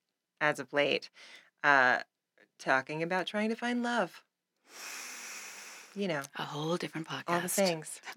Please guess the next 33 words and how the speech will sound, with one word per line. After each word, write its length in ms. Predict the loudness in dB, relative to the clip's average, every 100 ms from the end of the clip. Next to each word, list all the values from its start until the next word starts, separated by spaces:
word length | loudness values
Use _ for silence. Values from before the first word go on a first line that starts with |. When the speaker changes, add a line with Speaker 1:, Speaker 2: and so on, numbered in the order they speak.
| -10
Speaker 2:
But 120 | -10
it's 160 | -10 -8
coming. 360 | -8 -8 -12 -4
No. 160 | -4 -4 -10 -12 4
Uh, 640 | 8 12 12 12 10 6 0 _ -6
so, 720 | -2 4 8 8 8 8 4 4
um, 340 | 6 8 6
so 220 | 6 4 4 2
Diva's 300 | 2 2 2
gonna 200 | 2 2
pull 260 | 2 0 0
a 60 |
card 500 | 0 0 4 4 2 -4 -4
for 180 | -2
this 520 | 0 2 2 2 0 -2
podcast. 720 | -2 0 0 0 2 2 -2 0
Speaker 1:
What 140 | 0
am 40 | 2
I 80 | 0
pulling 260 | 2 0
a 40 | 2
card 280 | 4 4 4
about? 300 | 2 2 2 -2 4
Speaker 2:
What 120 | 6
are 40 |
we 100 | 8
pulling 260 | 6 6 4
a 40 |
card 240 | 4 0 -2
about? 280 | -2 -4 -6 -16 _ _ -16 -16 -20 -16 -2
Speaker 1:
I'm 220 | 2 6
asking 380 | 6 4 -2 2
you. 300 | 4 4